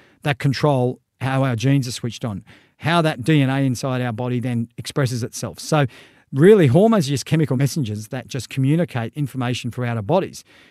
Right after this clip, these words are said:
and direct our metabolisms. And they tell us, are we hungry? Are we tired? Should we burn fat or should we store fat? So ultimately, the key to losing that belly fat fast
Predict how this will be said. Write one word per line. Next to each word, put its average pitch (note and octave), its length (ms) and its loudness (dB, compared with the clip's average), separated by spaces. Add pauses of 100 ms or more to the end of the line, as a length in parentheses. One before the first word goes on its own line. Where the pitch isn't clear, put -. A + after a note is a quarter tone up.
(100)
and C#3+ 140 2
direct D#3+ 260 6
our D3 100 4
metabolisms. D3+ 760 0 (340)
And C#3 100 -6
they D3+ 80 2
tell G3 240 2
us, F3+ 380 -2
are C3+ 120 -4
we B2+ 120 -2
hungry? C3 380 0
Are A#2 100 -8
we A#2+ 120 -2
tired? B2+ 500 -2 (320)
Should F3 200 4
we D#3+ 80 4
burn C#3 300 4
fat A#2 280 -6
or B2+ 40 -6
should C3+ 160 -4
we C3 60 0
store C#3+ 400 4
fat? G#2 300 -6
So C#3 320 2
ultimately, G3 440 4
the C3+ 80 2
key D3+ 220 2
to B2 100 0
losing D3 320 4
that G2+ 140 -4
belly C3+ 240 -2
fat A2+ 240 -10
fast D#3+ 480 -8